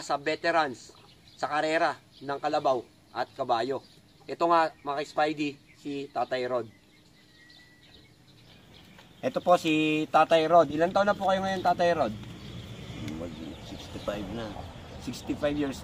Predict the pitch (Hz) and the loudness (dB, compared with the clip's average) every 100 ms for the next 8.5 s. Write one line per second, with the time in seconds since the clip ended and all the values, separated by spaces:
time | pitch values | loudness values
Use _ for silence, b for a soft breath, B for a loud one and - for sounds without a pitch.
0 | - 135 143 123 - 165 175 175 175 170 | -6 -4 -2 -6 2 8 10 12 10 8
1 | 175 180 175 180 180 175 180 175 170 170 | 2 0 0 4 6 8 8 6 4 0
2 | 165 170 170 160 151 151 135 127 120 B | 0 0 2 0 4 4 4 2 -2 B
3 | B - 131 139 139 151 151 151 147 156 | B -10 -4 -2 0 -2 -2 -2 -2 -2
4 | 151 135 139 139 131 120 139 131 127 120 | -4 -4 -4 -4 -6 -6 -6 -4 -4 -4
5 | 120 113 104 101 87 - - - - - | -6 -6 -6 -6 -8 -12 -20 -20 -20 -14
6 | 82 92 98 98 - 90 85 76 - - | -10 -8 -8 -10 -6 -6 -6 -10 -14 -20
7 | - - 120 123 - - 160 151 - - | -20 -14 -12 -10 -8 -6 -4 -6 -8 -20
8 | - - - - | -20 -20 -16 -16